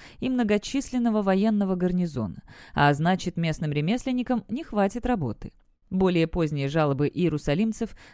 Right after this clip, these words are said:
на скудость существования и недостаток еды являлись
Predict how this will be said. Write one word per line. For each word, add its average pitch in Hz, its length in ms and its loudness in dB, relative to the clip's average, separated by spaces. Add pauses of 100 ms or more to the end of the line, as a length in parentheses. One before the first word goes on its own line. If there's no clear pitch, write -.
на 214 140 2
скудость 196 540 -2
существования 175 880 0
и 139 40 -4
недостаток 147 600 -2
еды 180 360 -2 (300)
являлись 277 520 0